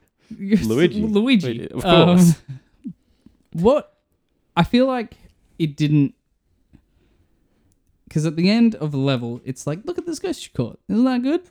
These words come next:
Speaker 1: Uh, but I thought it was a bit, okay, like, what's, what's the point? And also, I felt like money wasn't moving at all until I got to clockwork level.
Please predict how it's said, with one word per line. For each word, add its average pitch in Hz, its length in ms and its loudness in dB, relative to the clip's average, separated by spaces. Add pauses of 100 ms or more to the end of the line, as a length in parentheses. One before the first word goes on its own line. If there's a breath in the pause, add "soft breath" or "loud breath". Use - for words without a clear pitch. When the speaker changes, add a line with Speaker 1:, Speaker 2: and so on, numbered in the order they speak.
(560)
Speaker 1:
Uh, 156 140 -6
but 147 220 2
I 160 100 6
thought 185 280 2
it 151 100 2
was 139 200 -2
a 135 60 0
bit, 131 280 0 (920)
okay, 127 380 -6 (300)
like, 120 140 -8
what's, 131 340 -8
what's 127 160 -10
the - 60 -20
point? 156 340 0 (640)
And 139 120 2
also, 151 300 -2
I 120 80 -6
felt 131 180 -6
like 117 120 -10
money 143 680 4 (680)
wasn't 147 560 2
moving 139 400 6
at 127 80 2
all 123 480 -2 (220)
until 139 360 2
I 123 80 -2
got 120 380 -6
to 117 560 -2 (260)
clockwork 117 540 -8
level. 117 360 -10